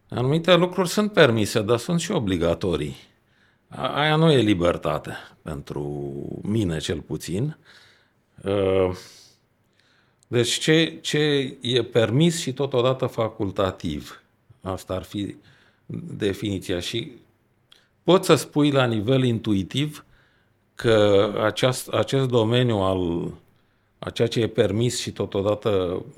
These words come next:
opțional, facultativ, desparte sfera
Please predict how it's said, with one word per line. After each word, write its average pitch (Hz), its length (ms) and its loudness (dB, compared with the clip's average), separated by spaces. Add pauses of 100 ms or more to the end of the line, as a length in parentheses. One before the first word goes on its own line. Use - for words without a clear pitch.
(180)
opțional, 95 760 -2
facultativ, 98 840 -6 (380)
desparte 131 920 4
sfera 107 920 0